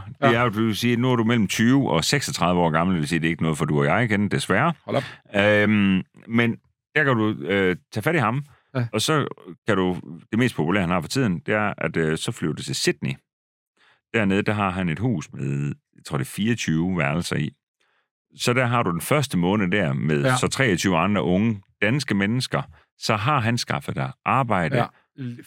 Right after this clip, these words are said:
Speaker 1: Australsk
Speaker 2: fedt, fedt, fedt.
Speaker 1: australsk bankkonto,
Speaker 2: Ja.
Speaker 1: alt. Det, det kører bare mobilabonnementer,
Speaker 2: Du sparer ud
Speaker 1: forsikringer.
Speaker 2: mobiler.
Speaker 1: Og det var nemlig det, han lige fik i gang, fordi det har ellers været, du ved, tømrerfag og så videre.
Speaker 2: Ja.
Speaker 1: Men nu kommer du for eksempel til Fort i Sydney,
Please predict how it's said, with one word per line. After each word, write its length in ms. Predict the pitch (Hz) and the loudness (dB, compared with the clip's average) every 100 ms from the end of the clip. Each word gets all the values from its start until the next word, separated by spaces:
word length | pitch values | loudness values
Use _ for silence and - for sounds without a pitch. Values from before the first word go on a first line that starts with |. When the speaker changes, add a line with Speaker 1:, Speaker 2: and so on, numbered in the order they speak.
| - | -4
Speaker 1:
Australsk 500 | 190 196 - 139 170 127 | 4 4 6 4 4 4
Speaker 2:
fedt, 80 | - | 0
fedt, 300 | - 127 - | 0 0 0
fedt. 260 | 120 113 | -4 -2
Speaker 1:
australsk 420 | - 95 131 110 - | 0 2 2 0 0
bankkonto, 640 | 127 147 113 117 113 80 | 0 2 0 0 0 -2
Speaker 2:
Ja. 120 | 123 - | 0 0
Speaker 1:
alt. 240 | 117 98 - - | 0 0 -4 -4
Det, 120 | 87 147 | -4 0
det 140 | 110 | -2
kører 240 | - 151 156 | 2 2 2
bare 320 | 104 80 92 | 2 2 2
mobilabonnementer, 920 | 92 90 117 80 73 85 90 90 78 | 2 2 2 2 0 2 2 2 0
Speaker 2:
Du 140 | 98 | 0
sparer 240 | - - 139 | 2 4 4
ud 60 | 135 | 4
Speaker 1:
forsikringer. 220 | 76 135 | 4 4
Speaker 2:
mobiler. 200 | 127 101 78 _ _ _ _ _ _ _ _ _ - | 2 0 -6 _ _ _ _ _ _ _ _ _ -2
Speaker 1:
Og 120 | 139 | 2
det 80 | 135 | 4
var 60 | 160 | 4
nemlig 260 | 156 156 | 4 2
det, 160 | 156 160 | 2 2
han 140 | 123 | 2
lige 100 | 135 | 0
fik 260 | 147 120 - | 0 -2 0
i 100 | 92 | -2
gang, 400 | - 147 135 - | 0 -2 -2 -4
fordi 200 | 107 104 | -2 0
det 120 | 104 | 2
har 60 | 101 | 2
ellers 260 | 120 104 90 | 0 0 0
været, 260 | 76 76 - | 0 0 -4
du 60 | 80 | -2
ved, 140 | 78 | -2
tømrerfag 840 | - 98 113 95 80 - 98 71 | 2 2 4 2 -4 -2 0 0
og 100 | 64 | -2
så 80 | 69 | -4
videre. 160 | 78 85 | 0 0
Speaker 2:
Ja. 60 | - _ _ _ _ | -2 _ _ _ _
Speaker 1:
Men 140 | 95 110 | -2 2
nu 120 | 165 | 2
kommer 260 | 139 107 85 | 2 2 0
du 120 | 78 | -2
for 160 | - | -4
eksempel 220 | 87 82 69 | -4 -4 -4
til 100 | - | -2
Fort 220 | 143 69 | -2 0
i 40 | |
Sydney, 360 | - 143 143 | 0 -2 0